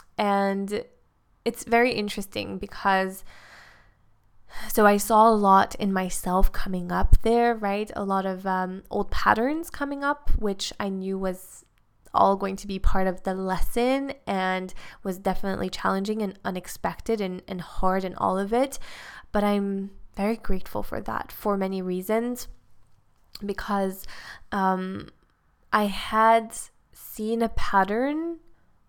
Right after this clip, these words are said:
with her, with what she had also done with someone else that she worked with, um, ended up, you know, backing out of the agreement and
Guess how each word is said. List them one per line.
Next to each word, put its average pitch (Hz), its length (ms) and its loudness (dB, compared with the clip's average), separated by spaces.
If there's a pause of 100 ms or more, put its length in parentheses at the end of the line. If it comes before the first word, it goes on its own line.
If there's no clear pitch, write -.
(340)
with 226 240 -2
her, 254 480 2
with 208 500 -6
what 214 240 -6
she - 140 -8
had 202 360 -8 (440)
also 208 480 -2
done 202 320 -2
with 202 180 -2
someone 196 400 0
else 190 440 0
that - 180 -6
she - 160 -4
worked 214 380 -6
with, 240 460 -4 (500)
um, 196 760 -2 (240)
ended 202 260 -2
up, 190 320 2
you 214 80 -2
know, 180 460 -4 (320)
backing 196 380 -6
out 196 160 -2
of 190 160 -6
the 190 100 -4
agreement 254 800 -2 (120)
and 190 520 -2